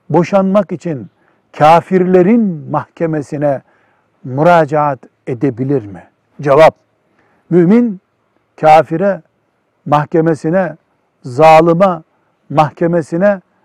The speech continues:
el açmaz. Yardım istemez. Fakat domuz eti bile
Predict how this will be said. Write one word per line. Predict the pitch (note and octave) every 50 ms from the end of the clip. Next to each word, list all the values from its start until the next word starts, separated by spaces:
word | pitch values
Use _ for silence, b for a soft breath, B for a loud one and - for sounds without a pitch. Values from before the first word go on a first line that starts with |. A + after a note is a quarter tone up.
| _ _ -
el | - C#3 C#3+ C3+
açmaz. | - - C#3+ B2+ G#2+ - - _ _ _ _ _ _ _ _ _ _ _ _ _ _ _
Yardım | - C#3 C3 C3 B2+ A#2+ C3+ D3 E3+ G3+ _ -
istemez. | - - - - C3 B2 B2+ B2 - - _ _ _ _ _ _ _ _ _ _ _ _
Fakat | - G3+ - - B2+ - - _ _ _ _ _ _ _ _ _ _ _ _ _ _ _ _ _ _ _ _ _ _ _ _ _ b b b b b b b b b b - E3
domuz | F#3+ A3+ C4 D4 D4 A3+ E3+ D3 G3 - -
eti | G#3 F3 E3 - G#3 G3+ D#3
bile | D3 D#3 C#3 C#3 C#3 G#2+